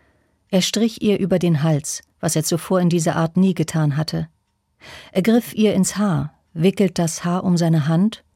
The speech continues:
und zog sie an sich. Das war alles neu. Maria ließ sich das alles gefallen.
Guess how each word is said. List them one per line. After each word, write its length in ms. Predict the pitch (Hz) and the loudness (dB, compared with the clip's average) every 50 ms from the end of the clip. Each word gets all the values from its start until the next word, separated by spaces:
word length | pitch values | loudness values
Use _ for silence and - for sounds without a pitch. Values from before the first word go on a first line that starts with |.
| _ _ _ _ _ _ _ | _ _ _ _ _ _ _
und 160 | - 196 185 | 0 0 0
zog 240 | - - 208 - - | 2 0 -2 -2 0
sie 140 | - 202 - | -4 -2 0
an 160 | 175 165 151 | 2 2 2
sich. 360 | - 147 147 - - - _ _ _ _ _ _ _ _ _ _ _ _ _ _ _ | 0 -2 -6 -8 -10 -20 _ _ _ _ _ _ _ _ _ _ _ _ _ _ _
Das 180 | - 170 - | -4 -2 -2
war 100 | 190 175 | 0 0
alles 280 | 190 202 220 214 - - | 0 0 0 0 0 2
neu. 280 | 202 196 175 156 139 135 _ _ _ _ _ _ _ _ _ _ _ _ _ _ _ _ _ _ _ - | 2 2 2 0 -2 -4 _ _ _ _ _ _ _ _ _ _ _ _ _ _ _ _ _ _ _ -4
Maria 440 | - 160 160 156 196 202 214 214 202 | 0 0 0 2 2 2 2 2 2
ließ 200 | 185 180 170 - | 2 0 0 0
sich 180 | 185 160 - | -4 -4 -4
das 220 | - 170 156 - - | -2 -4 -4 -4 -4
alles 340 | - 156 156 156 156 - - | -2 0 0 0 -2 -2 -4
gefallen. 500 | 190 - - - 165 151 139 139 139 | -6 -6 -2 -2 0 0 0 -2 -4